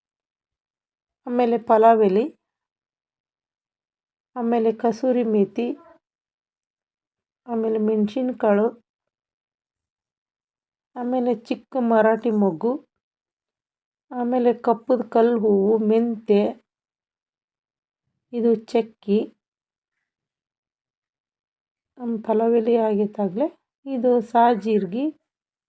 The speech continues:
ಮಸ್ಕತ್ ಜೀರಿಗೆ, ಜೀರಿಗೆ ಥರನೇ ಇರ್ತಾವೆ, ತೆಳ್ಳಗಿರ್ತಾವೆ ಅಷ್ಟೇ, ಅವು ಸ್ಮೆಲ್ ಬೇರೆ ಇರ್ತೈತಿ. ಆಮೇಲೆ ಬಾಳೆಕಾಯಿ ಮೊಗ್ಗು, ಲವಂಗ, ಗಸಗಸೆ,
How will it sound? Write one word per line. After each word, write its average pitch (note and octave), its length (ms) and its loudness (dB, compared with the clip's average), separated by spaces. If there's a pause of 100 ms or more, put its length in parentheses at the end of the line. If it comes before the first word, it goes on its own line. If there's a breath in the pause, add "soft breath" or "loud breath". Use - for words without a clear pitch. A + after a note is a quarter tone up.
(920)
ಮಸ್ಕತ್ G#3 520 -2
ಜೀರಿಗೆ, G#3+ 480 -2 (960)
ಜೀರಿಗೆ A3 360 -2
ಥರನೇ A3+ 420 -2
ಇರ್ತಾವೆ, C4 300 -4
ತೆಳ್ಳಗಿರ್ತಾವೆ G#3+ 760 -2
ಅಷ್ಟೇ, G3 280 -4
ಅವು G#3+ 220 -2
ಸ್ಮೆಲ್ G#3+ 420 -4
ಬೇರೆ F#3+ 260 -2
ಇರ್ತೈತಿ. F#3+ 500 -10 (720)
ಆಮೇಲೆ A#3 260 -2
ಬಾಳೆಕಾಯಿ A3 520 2
ಮೊಗ್ಗು, G3+ 520 -2 (400)
ಲವಂಗ, G#3+ 500 0 (1400)
ಗಸಗಸೆ, A3 840 0